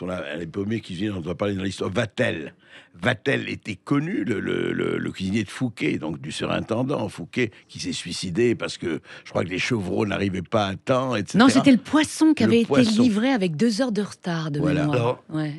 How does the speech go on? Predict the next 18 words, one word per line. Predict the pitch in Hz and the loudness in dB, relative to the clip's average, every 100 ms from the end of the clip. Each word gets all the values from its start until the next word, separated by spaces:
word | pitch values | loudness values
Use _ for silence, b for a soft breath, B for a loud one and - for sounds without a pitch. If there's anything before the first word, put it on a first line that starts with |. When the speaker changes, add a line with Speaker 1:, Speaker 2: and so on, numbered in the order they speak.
| 180 | -2
Speaker 1:
Est-ce | 127 | 2
que | 190 | 4
Vatel, | 147 151 147 - 190 226 170 | 4 4 2 4 4 4 2
par | 139 | 0
exemple, | 135 107 156 202 143 | 0 0 0 0 -2
était | 127 - 135 | -2 0 0
déjà, | 123 117 117 165 165 - B | 2 0 2 4 2 -2 B
je | - | -16
parle | - 69 - - | -10 -8 -8 -10
dans, | - - - | -12 -10 -10
dans | |
les | 69 80 101 | -8 -6 -4
milieux | 113 143 135 | 0 0 2
de | |
la | 101 | 0
Speaker 3:
Mhm. | - | -2
Speaker 1:
cour, | 170 185 180 120 | -2 -2 0 0
euh, | 107 | -2